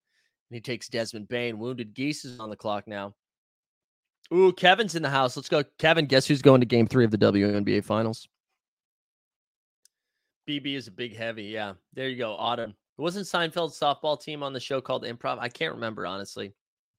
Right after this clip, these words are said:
We're called Dirt. That's our softball team name. For a while, we were, uh, we were called Team Purple.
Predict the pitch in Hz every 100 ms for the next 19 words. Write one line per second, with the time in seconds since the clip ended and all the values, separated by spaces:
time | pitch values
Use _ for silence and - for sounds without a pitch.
0 | _ _ _ - _ 139 147 185 185 143
1 | 120 131 117 - - _ _ _ _ -
2 | 113 123 117 - 104 - 101 - 123 104
3 | 98 147 135 127 143 170 139 131 120 113
4 | 107 85 107 104 101 95 _ _ - 131
5 | 117 131 117 98 - 143 110 - 127 -
6 | - 190